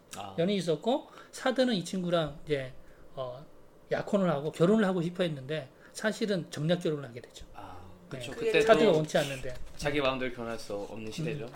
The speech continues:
Speaker 1: 네.
Speaker 2: 그러니까 처가가 어떤 곳이었냐면, 네.
Speaker 3: 난리 나죠.
Speaker 1: 저는 아, 이거 알고 있어요.
Speaker 2: 어, 어떤?
Speaker 1: 아, 예, 말씀하시죠.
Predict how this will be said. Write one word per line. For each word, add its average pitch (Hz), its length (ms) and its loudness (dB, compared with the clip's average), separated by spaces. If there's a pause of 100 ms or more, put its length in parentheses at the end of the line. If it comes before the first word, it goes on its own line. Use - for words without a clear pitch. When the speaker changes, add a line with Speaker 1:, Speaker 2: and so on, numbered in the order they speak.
(140)
Speaker 1:
네. 98 60 -12 (300)
Speaker 2:
그러니까 196 260 2 (220)
처가가 311 480 12
어떤 214 340 6
곳이었냐면, 175 680 0 (1000)
네. 131 240 -2
Speaker 3:
난리 226 220 -8
나죠. - 200 -6
Speaker 1:
저는 135 320 2
아, 110 120 -6
이거 117 160 -4
알고 101 220 -6
있어요. 92 280 -16 (400)
Speaker 2:
어, 165 140 -4
어떤? 135 280 -6 (280)
Speaker 1:
아, 117 100 -8
예, 104 120 -10
말씀하시죠. - 520 -12